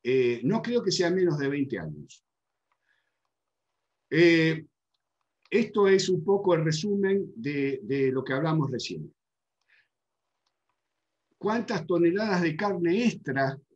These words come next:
eh, se pueden producir en estas tres etapas? Estos son valores eh, el peso medio de la res en Argentina está en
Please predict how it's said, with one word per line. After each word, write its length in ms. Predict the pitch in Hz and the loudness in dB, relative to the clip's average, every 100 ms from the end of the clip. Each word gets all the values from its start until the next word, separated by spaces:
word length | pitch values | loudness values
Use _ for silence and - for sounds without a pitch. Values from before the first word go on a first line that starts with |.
| - | -8
eh, 260 | 151 180 - | -6 -6 -8
se 200 | - 127 | -8 -4
pueden 280 | 175 175 | 0 0
producir 440 | 160 139 135 131 170 | 0 -4 -4 -4 -4
en 140 | 151 | -4
estas 200 | 139 117 | -6 -10
tres 240 | - 160 160 | -8 -6 -4
etapas? 600 | 156 226 247 131 131 - _ _ _ | -4 -4 -4 -6 -8 -12 _ _ _
Estos 300 | 190 226 202 | -6 -4 -2
son 360 | 196 190 175 - _ _ _ _ | -2 -2 -4 -8 _ _ _ _
valores 800 | 135 160 196 226 190 170 160 - _ - | -2 0 2 2 2 2 -2 -10 _ -6
eh, 340 | 131 139 135 | -4 2 2
el 100 | 135 | 2
peso 300 | 139 196 190 | 2 2 2
medio 340 | 175 202 196 175 | 0 2 2 2
de 100 | 160 | 2
la 180 | 151 156 | 0 0
res 260 | 196 190 | 2 2
en 140 | 160 151 | -2 -4
Argentina 560 | 151 156 156 226 180 | -4 -4 -2 -2 -4
está 240 | 151 160 156 | -4 -2 -2
en 380 | 151 135 92 | 0 -2 -6